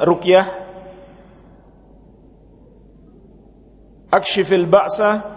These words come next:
atau ikshifil ba'sa rabban nas an Thabit ibn Qais ibn Syammas." "Hilangkanlah penyakitnya, wahai Rabb manusia. Hilangkanlah penyakit, wahai Rabb manusia,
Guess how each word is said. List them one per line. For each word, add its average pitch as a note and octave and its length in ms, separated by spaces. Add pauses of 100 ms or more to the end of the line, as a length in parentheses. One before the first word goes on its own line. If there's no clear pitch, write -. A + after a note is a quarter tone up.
(840)
atau E3 160
ikshifil G3 560
ba'sa F#3+ 320
rabban F3+ 400
nas - 560 (720)
an F3 320
Thabit G3 400
ibn F3+ 320
Qais F#3 320
ibn D#3+ 160
Syammas." D#3+ 800 (3000)
"Hilangkanlah G#3 560
penyakitnya, G#3 640
wahai G3+ 240
Rabb G#3 320
manusia. A3+ 640 (1400)
Hilangkanlah G3 560
penyakit, G3 560
wahai F#3 320
Rabb F#3 160
manusia, G3 640